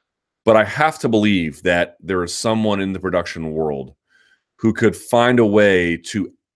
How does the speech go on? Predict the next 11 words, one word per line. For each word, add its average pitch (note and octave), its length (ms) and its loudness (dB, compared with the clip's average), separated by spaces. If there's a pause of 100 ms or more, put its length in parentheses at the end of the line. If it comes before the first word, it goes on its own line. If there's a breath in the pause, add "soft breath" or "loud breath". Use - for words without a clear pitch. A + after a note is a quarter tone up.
(300)
to G#2 200 -8
effectively G2+ 680 -4
communicate F#2 680 -8
what E2 260 -6
city F2 300 -4
they're D#2 180 -6
in D2+ 260 -8
each D#2 280 -12
way E2 400 -2 (1300 soft breath)
beyond G2 760 2
B-roll D2+ 640 -2